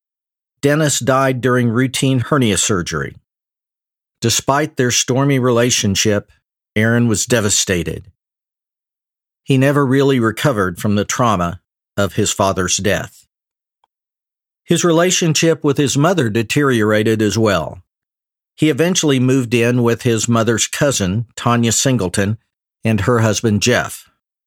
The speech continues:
Jeff, it turns out, was having an affair with Aaron's mother, Terry, and soon divorced Tanya and moved in with Terry.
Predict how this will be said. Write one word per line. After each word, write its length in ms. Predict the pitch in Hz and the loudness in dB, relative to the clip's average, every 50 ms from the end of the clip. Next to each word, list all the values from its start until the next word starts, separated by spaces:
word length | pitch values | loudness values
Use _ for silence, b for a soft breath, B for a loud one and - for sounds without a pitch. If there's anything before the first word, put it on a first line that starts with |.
| _ _ _ _ _ _ _ _ _ _ _ _ _ _ _ _ _ _ _ _ _ _ _ _ _ - | _ _ _ _ _ _ _ _ _ _ _ _ _ _ _ _ _ _ _ _ _ _ _ _ _ -4
Jeff, 440 | - 147 156 151 120 - - - - _ _ - | 0 0 2 2 0 -4 -8 -14 -16 _ _ -6
it 180 | 113 113 - - | -4 -4 -4 -4
turns 320 | - 123 117 110 98 104 | -2 0 0 0 0 0
out, 320 | 101 95 104 117 123 - _ _ _ _ _ _ _ _ _ _ _ _ _ _ _ _ _ _ _ _ _ - | 0 0 0 -2 -2 -6 _ _ _ _ _ _ _ _ _ _ _ _ _ _ _ _ _ _ _ _ _ -4
was 100 | 110 107 | -2 0
having 260 | 120 120 117 117 113 | 0 2 2 2 2
an 80 | 110 107 | 0 0
affair 400 | 104 - - 151 139 107 98 98 | -2 0 0 2 2 2 2 0
with 300 | 107 113 101 - - - - - | 0 0 -2 -2 -6 -14 -8 -4
Aaron's 360 | 110 107 113 110 101 - - | 0 0 2 2 0 0 0
mother, 340 | 123 120 117 95 104 107 104 | 0 2 2 2 0 -2 -2
Terry, 460 | - - 139 131 123 101 95 101 107 | -2 -2 0 0 2 2 2 0 0
and 160 | 104 98 92 | 0 0 -2
soon 300 | - - 135 127 123 123 | -2 0 0 2 2 2
divorced 440 | 113 113 95 117 117 107 - - - | 0 0 0 0 0 0 -2 -4 -4
Tanya 480 | - - 127 127 120 104 98 92 95 - _ _ _ _ _ _ _ _ _ _ _ _ _ _ _ _ _ _ - | -2 0 0 0 2 0 -2 -2 -4 -8 _ _ _ _ _ _ _ _ _ _ _ _ _ _ _ _ _ _ -4
and 120 | - 107 110 | -2 0 2
moved 220 | 110 107 98 90 | 2 0 0 2
in 160 | 120 123 120 | 2 2 2
with 160 | 101 87 - | 0 -2 -4
Terry. 440 | - - 101 90 80 76 76 71 - | -2 -2 0 0 0 0 -4 -6 -12